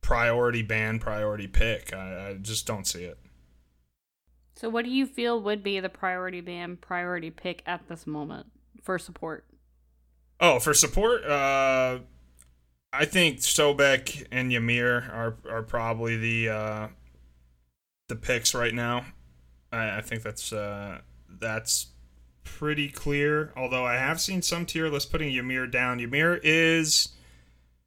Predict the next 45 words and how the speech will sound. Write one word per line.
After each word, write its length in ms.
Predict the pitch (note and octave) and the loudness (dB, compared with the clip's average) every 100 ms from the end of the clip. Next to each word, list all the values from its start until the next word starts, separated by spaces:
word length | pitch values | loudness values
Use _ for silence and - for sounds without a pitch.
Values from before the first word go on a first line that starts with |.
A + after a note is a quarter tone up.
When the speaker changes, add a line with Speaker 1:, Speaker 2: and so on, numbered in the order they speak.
| _ _ _ _ _ _ - | _ _ _ _ _ _ -8
Speaker 1:
you 140 | C#3+ | 0
do 160 | D3+ F3+ | 4 8
really 220 | E3+ D3+ | 8 8
have 140 | D3+ | 8
to 80 | D3 | 4
worry 220 | C3 C3+ | 2 4
about 260 | D3 D3 D3 | 6 4 2
him, 200 | D#3 D#3 | 0 4
but, 320 | C3+ B2+ - | 4 4 2
uh, 260 | A#2 A#2 A2+ | 0 -2 2
he 120 | D3 | 4
was 160 | E3+ - | 6 6
so 160 | C#3 | 6
good 140 | B2+ C3 | 2 0
at 100 | G#2+ | 2
Worlds 320 | A#2+ C3 A#2 | 2 2 2
because 260 | A2 A2+ | -6 4
so 320 | - - C3 C3 | 8 8 6 2
many 280 | B2+ A#2+ | 0 0
of 80 | A#2 | 0
the 100 | A2+ | -2
other 240 | A2+ A#2 G#2+ | -2 -2 0
gods 400 | A2 G#2+ A2 A2+ | 0 0 0 0
that 200 | G#2 F#2+ | -2 -6
were 260 | G#2+ A#2 | -4 -2
meta 380 | A#2 B2 C3 C3+ | 0 2 4 2
and 220 | A2+ G#2 | 2 -4
were 200 | G#2+ A#2+ | -2 -2
getting 260 | B2+ C3+ C#3 | 0 -2 0
picked 240 | D3 C#3 | 0 0
every 220 | C#3 C#3 | 0 0
game 280 | C3+ C#3 C3 | -2 0 0
were 140 | A#2 F#2+ | -2 -4
hard 640 | - - C#3+ C#3 B2+ G#2+ | -8 -2 4 6 4 2
fucked 380 | - A2+ - - | -2 -4 -4 -8
by 140 | G#2 | -6
Ymir, 540 | G2+ G2+ G#2 G2+ F#2 - | -6 -8 -8 -8 -10 -8
and 200 | A#2+ A#2 | -4 -2
that's 280 | A#2+ B2+ - | 0 0 -2
becoming 420 | C3 B2 C3 B2 | -6 -4 -2 -2
a 60 | A2 | -2
little 360 | A2+ C#3 C3+ | 0 0 0
different 460 | A#2 C3 C3 D#3+ C#3+ | 0 -2 0 -2 0
now. 320 | E3+ F3 F#3 - - - - _ | 0 2 0 -6 -20 -20 -20 _
But 300 | - D3 A#2+ | 6 8 6